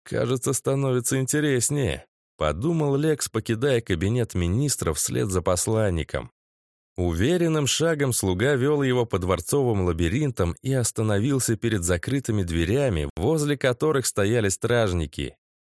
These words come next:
И не просто гвардейцы, а два боевых адепта стихий в полном вооружении и с приличным набором амулетов. Ни грозный вид магов, ни их арсенал не произвели на Лекса никакого впечатления,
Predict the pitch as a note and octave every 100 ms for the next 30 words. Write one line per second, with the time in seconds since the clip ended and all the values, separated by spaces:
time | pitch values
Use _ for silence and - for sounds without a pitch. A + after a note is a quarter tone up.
0 | - A2 C#3+ C3+ - A#2 D3+ E3 - C3
1 | A2+ G#2 F#2 G2+ D#3 C#3 - D2+ C#2+ -
2 | F2 D#2 F2+ C3 C3+ B2+ B2 A#2 C3+ G#2+
3 | G2 B2+ B2 G#2+ G2 F#2+ E2+ - C#3+ F2
4 | - B2+ C3+ B2+ A2+ G#2+ G2+ E2+ F#2 C#3+
5 | B2+ G#2 G2 A#2+ A2+ - A#2+ A2+ C3 -
6 | A#2+ A#2+ A2 F#2+ A2 G#2 G2 G2+ G#2 B2
7 | G#2 - B1+ - _ _ _ _ - E2+
8 | D#3 E3 D3+ D#3+ D3 C3+ C3+ C3+ A#2 F2+
9 | G#2 C#3+ C3 F2+ D#2 G#2+ D3 C#3+ - A#2+
10 | - G#2 G#2+ C3+ C#3 A2 A2+ G2 F#2 E2
11 | F2+ C#3 C#3+ A2+ G2 C3+ - A2 G#2 G2
12 | F2+ B2+ G#2+ G2 G2 - G2 A#2 B2+ A2+
13 | D2+ C2